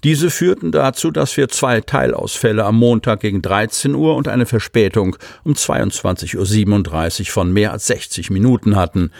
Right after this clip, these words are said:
schreibt er in einer Stellungnahme. Am Dienstag führte die Störung dazu, dass wir ebenfalls dispositive Maßnahmen treffen mussten in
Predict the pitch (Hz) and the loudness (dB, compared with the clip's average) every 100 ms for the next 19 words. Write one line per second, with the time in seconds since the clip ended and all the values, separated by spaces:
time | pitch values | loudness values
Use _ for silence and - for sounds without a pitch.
0 | - - 120 90 - 95 85 _ - 98 | -20 -6 -2 -2 -2 -2 -2 _ -6 -4
1 | 87 104 - 82 73 73 73 71 - _ | -2 -2 0 0 -2 -2 -4 -6 -10 _
2 | _ _ _ - 143 196 202 - 165 - | _ _ _ -4 0 2 2 0 -2 -2
3 | 139 113 101 - 147 117 107 123 113 - | -2 0 -4 0 2 2 2 2 2 -2
4 | 139 135 - - 180 190 170 - 123 110 | -2 -2 -2 -2 -2 0 0 0 0 0
5 | - - 123 - 135 110 113 - 107 110 | -4 -4 -2 -2 -2 -2 -4 -2 0 4
6 | 113 143 - 117 85 85 78 82 101 104 | 4 2 0 0 -2 -6 -8 -6 -2 0
7 | 107 - 127 117 104 98 | 0 0 2 2 2 0